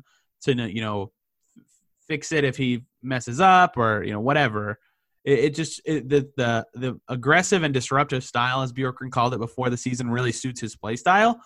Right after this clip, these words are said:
And the fact that he's playing with Brogdon, which is a good fit. You know, we didn't see that a lot, a lot last year. Um, that, the fact that that's happening more.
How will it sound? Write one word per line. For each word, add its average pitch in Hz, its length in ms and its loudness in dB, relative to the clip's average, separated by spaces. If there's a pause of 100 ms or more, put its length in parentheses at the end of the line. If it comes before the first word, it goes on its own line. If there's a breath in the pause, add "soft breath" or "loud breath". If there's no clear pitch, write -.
(400 loud breath)
And 143 100 -2
the 139 60 -2
fact 156 280 -2
that 135 140 2
he's 135 200 0
playing 160 300 2
with 135 180 -2
Brogdon, 143 440 4
which 123 280 -8
is 165 160 -6
a 175 60 -2
good 185 220 0
fit. 180 200 0
You 123 60 -2
know, 127 80 -4
we 135 80 0
didn't 135 160 -4
see 139 100 -6
that 123 140 -4
a - 20 -4
lot, 113 220 -4 (220)
a - 40 -18
lot 123 300 -4
last 107 360 -8
year. 101 300 -4 (300)
Um, 101 440 -6 (160)
that, 135 300 -4
the 127 80 -12
fact 143 160 0
that 127 100 -2
that's 131 180 -2
happening 131 380 -2
more. 127 340 -4